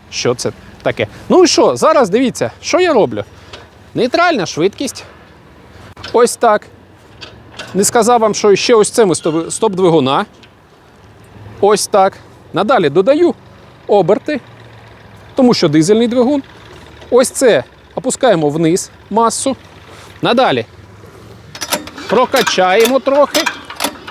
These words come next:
Це можна не робити, але я всім раджу, перед тим, як запустити дизельний двигун, коли він постояв, трохи прокачати.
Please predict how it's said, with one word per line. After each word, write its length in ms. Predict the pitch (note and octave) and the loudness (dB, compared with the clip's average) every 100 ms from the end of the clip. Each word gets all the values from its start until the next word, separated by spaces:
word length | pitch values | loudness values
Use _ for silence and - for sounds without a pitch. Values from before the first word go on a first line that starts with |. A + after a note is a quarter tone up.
| - - - - - - - - - - - - - - - | -18 -10 -8 -8 -10 -12 -8 -6 -8 -12 -18 -18 -18 -16 -2
Це 120 | D4 | 2
можна 280 | C4 A3 A#3 | 2 2 2
не 100 | B3 | 2
робити, 360 | D4+ G4+ - | 2 2 0
але 280 | - F#3 G#3+ | 0 2 2
я 100 | G#3 | 2
всім 320 | G#3 - A3 | -2 -4 -4
раджу, 400 | G3+ E4 C4+ A3+ - - - | 0 0 0 -4 -6 -14 -4
перед 200 | G#3 G3+ | -2 0
тим, 140 | A3+ | 0
як 120 | G3 F3 | 0 0
запустити 480 | F#3+ G3+ G#3 F3+ | 0 0 0 0
дизельний 380 | E3+ G3 E3+ E3+ | 2 2 2 0
двигун, 320 | D#3+ F3 F#3+ | 0 2 2
коли 200 | D#3 D#3+ | 0 2
він 100 | E3+ | 2
постояв, 460 | D3 E3 F#3 D4+ G4 - | 0 -2 -2 -2 -4 -6
трохи 280 | - G4+ - | -2 -2 -2
прокачати. 500 | - A#3 D3+ - F#2 | -4 -2 -2 -2 -4